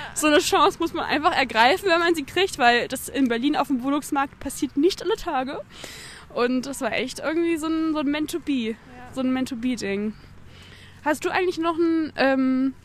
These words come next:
Speaker 1: so einen Vorsatz, den du dir dieses Jahr gemacht hast oder so ein, ein Ziel, das du dir gesetzt hast?
Speaker 2: Ähm, ja, also ich hab mir vorgenommen, dass ich ein, äh, eine neue Fähigkeit mir aneignen möchte,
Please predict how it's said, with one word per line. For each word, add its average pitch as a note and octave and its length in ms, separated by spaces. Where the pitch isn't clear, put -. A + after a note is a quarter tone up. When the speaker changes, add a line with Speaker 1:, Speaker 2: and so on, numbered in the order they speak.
Speaker 1:
so - 100
einen - 80
Vorsatz, D#4+ 580
den C#4 140
du C4+ 60
dir A#3 160
dieses A#3+ 280
Jahr A#3 120
gemacht A3 400
hast C#4 120
oder A3 140
so G3+ 80
ein, G3+ 320
ein G#3 60
Ziel, D#4+ 240
das D4+ 100
du D4+ 80
dir C#4+ 100
gesetzt C4 420
hast? C#4 280
Speaker 2:
Ähm, B3 640
ja, B3+ 320
also B3 140
ich B3 120
hab C#4+ 120
mir B3 360
vorgenommen, A#3+ 800
dass A#3 320
ich A#3 640
ein, A3+ 320
äh, G#3 480
eine A#3 160
neue A#3 140
Fähigkeit C4+ 640
mir A3+ 160
aneignen G3+ 400
möchte, A#3 460